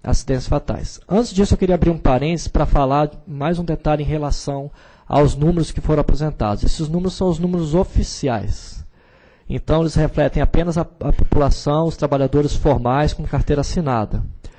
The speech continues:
E existe uma grande subnotificação no Brasil. Existem estudos que se assemelham à metodologia da, da penad, né, da, é, amostra de domicílios, e que estima a notificação, inclusive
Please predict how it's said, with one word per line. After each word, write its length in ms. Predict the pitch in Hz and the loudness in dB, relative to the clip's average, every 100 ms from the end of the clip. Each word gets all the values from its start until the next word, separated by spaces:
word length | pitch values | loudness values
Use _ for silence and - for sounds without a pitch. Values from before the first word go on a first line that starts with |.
| - - - - _ - - - | -20 -20 -20 -20 _ -20 -10 0
E 140 | 202 | 4
existe 640 | 220 131 139 180 - - - | 4 4 2 2 2 -6 -6
uma 180 | 185 170 | -2 -2
grande 720 | 143 160 202 220 208 214 202 | 0 0 0 0 -2 -4 -4
subnotificação 1080 | - 220 202 196 196 - - 180 - 151 | -4 -2 2 0 0 0 2 2 2 0
no 120 | 147 | 0
Brasil. 420 | 143 156 139 104 98 - - - - - | 2 2 0 -6 -6 -10 -14 -20 -12 -8
Existem 420 | 117 143 - 165 | -2 2 2 4
estudos 760 | 131 - 151 185 175 120 - | 0 0 0 2 2 -2 -8
que 120 | - | -4
se 140 | 135 143 | 2 4
assemelham 480 | 143 - 139 139 131 | 6 6 4 4 4
à 40 | |
metodologia 640 | 131 135 131 131 117 131 127 | 2 4 6 6 6 4 4
da, 400 | 123 113 104 - | 2 2 -2 0
da 140 | - | 0
penad, 540 | 113 - 120 156 165 127 | 4 2 4 2 2 2
né, 200 | 127 120 | 0 0
da, 320 | 117 110 - - - - - - | -2 -2 -6 -12 -20 -20 -20 -10
é, 160 | 110 110 | -6 -4
amostra 440 | 110 113 156 - | -2 2 4 4
de 140 | 131 127 | 4 4
domicílios, 800 | 139 123 - - 165 170 - - - - | 4 4 2 2 2 2 0 -4 -16 -6
e 80 | 143 | -4
que 220 | - 175 | 0 4
estima 540 | 175 - - 185 208 180 | 4 2 -2 0 2 2
a 40 | |
notificação, 640 | 160 - - 147 156 175 | 2 0 0 2 2 2
inclusive 880 | 220 - 240 139 139 185 214 175 | 0 2 2 2 2 0 2 2